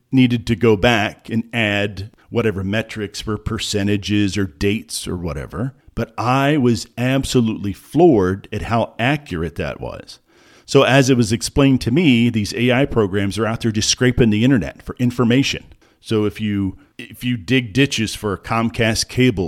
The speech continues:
a Verizon cable, you're a cable installer, you hang antennas on cell phone towers, whatever it happens to be, if you need a cover letter, A I has scraped all this information from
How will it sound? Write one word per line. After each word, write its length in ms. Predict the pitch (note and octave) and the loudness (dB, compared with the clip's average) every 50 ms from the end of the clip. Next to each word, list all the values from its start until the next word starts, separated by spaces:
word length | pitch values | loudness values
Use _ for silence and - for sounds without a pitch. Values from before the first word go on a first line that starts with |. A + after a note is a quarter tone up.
| - G2 | -4 -6
a 80 | G2 F2 | -6 -6
Verizon 560 | G2 G#2 G2 G#2 A2+ A#2 A2+ G2 G#2+ G#2+ - | -4 -2 0 2 2 2 2 0 -4 -6 -4
cable, 340 | - B2+ B2+ B2 G#2 G2 F#2 | -2 0 0 2 2 0 -2
you're 160 | F#2 G2 G#2 | -2 -2 -4
a 40 | - | -6
cable 420 | - - C3+ D3 D3+ C#3 C3 B2 | -4 -2 2 2 2 4 2 0
installer, 640 | A2 G#2 G2 - - A2 F#2+ F2 D#2+ D2 C2+ C2 - _ - - - - - _ _ _ | 0 0 -2 -4 -6 -6 -4 -4 -6 -6 -10 -12 -16 _ -20 -20 -20 -20 -20 _ _ _
you 140 | - A2 A2 G2 | -6 -6 -4 -2
hang 640 | G#2+ A#2 A2 A2+ A2+ A2 A2+ A2 A2 A2 G#2 G2+ _ _ _ _ _ _ _ _ _ _ - - | -2 -2 -2 0 0 -2 -2 -2 -2 -2 -4 -6 _ _ _ _ _ _ _ _ _ _ -6 -2
antennas 520 | A#2+ A2+ - - C3 C3+ C3 B2 A2+ G2+ | -2 -2 0 0 0 0 2 2 0 0
on 140 | A2+ G#2+ G2+ | 0 -2 -2
cell 300 | - - B2 A#2+ B2+ A#2+ | -2 2 4 4 4 4
phone 280 | - - G2+ F#2+ F#2+ | 4 0 0 0 0
towers, 480 | E2+ - E2 D#2 C#2 A#1+ - - - - | -4 -4 -6 -6 -8 -8 -10 -12 -12 -4
whatever 300 | - A2+ B2 C#3 A#2 B2+ | -2 2 2 4 4 2
it 60 | G#2 | 0
happens 400 | F2 B2 A#2+ B2 - A2 F#2 - | 2 2 0 2 0 -2 -4 -4
to 100 | - F#2 | -8 -4
be, 320 | E2+ C#3+ D#3+ D3 G#2 G2+ G2 - _ _ _ _ - | -2 0 0 2 0 -2 -4 -8 _ _ _ _ -20
if 120 | - - | -12 -6
you 100 | C#3+ D#3 | -4 -2
need 120 | D#3+ C#3 | 0 0
a 60 | A2+ - | 0 0
cover 340 | - - D#3+ F#3+ G#3+ D#3+ | -2 -2 -2 0 0 0
letter, 420 | A#2+ G2 D#2 C#2 C2 F2 A#2+ B2 _ _ _ _ - | 0 0 -2 -4 -6 -8 -10 -10 _ _ _ _ -2
A 160 | A#2 B2 B2 | 0 2 2
I 180 | B2+ C#3+ C#3+ B2 | 4 4 4 2
has 160 | A#2+ G2 - | 2 0 -2
scraped 500 | - - - - D3+ D#3+ D3 - - - - | -2 -4 -4 -2 0 0 0 0 -4 -10 -8
all 240 | F#2 G2+ B2 C#3 C#3+ | -4 -2 0 0 0
this 180 | D3 C#3 - | 0 -2 -2
information 560 | - C3 B2 - B2 A#2+ B2 B2 A#2+ - F#2+ D#2+ | -2 -4 -2 -2 -2 0 0 -2 -2 -4 -10 -8
from 200 | - F#2 E2 | -10 -12 -12